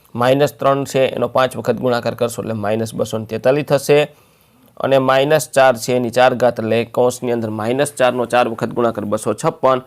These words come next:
આગળ માઇનસ છે, એટલે માઇનસ બસો છપ્પન મળશે. ત્યાર પછી ઘાત સ્વરૂપે લખો, તો અહીંયા મિત્રો આ રીતના, બંને રીતના થાય છે. ત્રણની ત્રણ ઘાત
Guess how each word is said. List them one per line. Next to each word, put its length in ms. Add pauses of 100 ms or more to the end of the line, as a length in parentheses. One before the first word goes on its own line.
(300)
આગળ 240
માઇનસ 380
છે, 100
એટલે 100
માઇનસ 400
બસો 260
છપ્પન 440 (240)
મળશે. 500 (2500)
ત્યાર 240
પછી 500
ઘાત 280
સ્વરૂપે 320
લખો, 500 (640)
તો 60
અહીંયા 180
મિત્રો 540 (140)
આ 100
રીતના, 280
બંને 260
રીતના 240
થાય 160
છે. 140
ત્રણની 400
ત્રણ 220
ઘાત 340